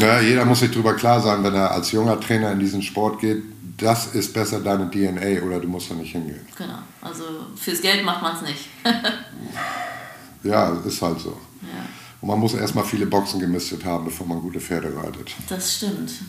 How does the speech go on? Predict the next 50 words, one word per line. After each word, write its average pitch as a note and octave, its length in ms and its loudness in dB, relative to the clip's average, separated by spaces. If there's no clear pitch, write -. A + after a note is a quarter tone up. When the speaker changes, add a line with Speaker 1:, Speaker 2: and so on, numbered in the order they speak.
Speaker 2:
das - 220 -10
stimmt. - 320 -14
Ja, C4+ 180 6
was, - 200 2
was B3 200 6
heißt - 200 6
denn C#4 80 4
dann E3+ 180 6
für F#3+ 140 0
dich? F3 340 -2
Du G3 80 -2
sa-, G3 160 -2
also G3+ 160 0
du G#3+ 80 6
hast C4 140 4
gesagt, A#3+ 260 2
die A#3 60 0
Basic A3+ 600 2
zwölf G#3 260 2
Monate. B3 500 6
Vielleicht G3+ 180 0
willst B3+ 120 -2
du - 40 0
da G#3+ 80 4
kurz - 220 -2
mal C4 60 2
ein B3+ 60 4
bisschen A#3+ 180 0
drauf G3 140 4
eingehen. E3+ 440 4
Was - 220 6
macht - 180 4
denn C4 140 2
für B3 120 0
dich C4 320 6
ein G3+ 180 6
basis C4 500 4
ausgebildetes, A#3 720 2
gutes D4 400 2
Pferd F3 220 0
aus? C#3 240 -2
Was, G3 160 -6
was A#3 140 2
sollte A#3 260 2
das G3 200 0
können? C#3 300 -4
Speaker 1:
Was D3 160 8
sollte C3+ 180 4
das B2+ 180 2
können? G#2+ 300 8